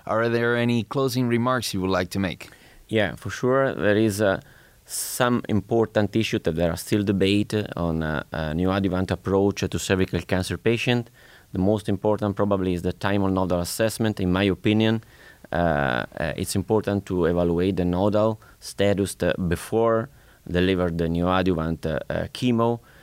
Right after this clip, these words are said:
Speaker 2: Uh, also considering the role of micrometastasis in a large series, uh, recently published. So, um, one o-, another point is the best re-, regimen, chemotherapy regimen to deliver to patient.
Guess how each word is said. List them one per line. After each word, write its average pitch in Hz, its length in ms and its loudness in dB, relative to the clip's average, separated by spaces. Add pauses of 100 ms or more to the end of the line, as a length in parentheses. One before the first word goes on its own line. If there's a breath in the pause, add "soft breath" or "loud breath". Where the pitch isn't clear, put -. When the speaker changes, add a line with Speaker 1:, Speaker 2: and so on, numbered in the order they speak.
(320 loud breath)
Speaker 2:
Uh, 80 720 0
also - 280 -2
considering 107 640 -2
the 87 120 0
role 92 460 0
of 85 160 -2
micrometastasis 92 1080 -2
in 85 160 -4
a 82 60 -2
large 87 320 0
series, 87 500 0
uh, 80 300 -6 (100)
recently 85 460 -2
published. 110 580 0 (440 loud breath)
So, 95 500 0
um, 78 760 -4
one 107 220 0
o-, 98 240 0
another 101 340 0
point 110 500 0
is 90 160 -2
the 95 80 -2
best 92 440 -2
re-, 92 200 0
regimen, 113 760 0
chemotherapy 101 600 0
regimen 95 440 2
to - 80 -4
deliver 87 380 2
to - 120 -12
patient. 120 520 0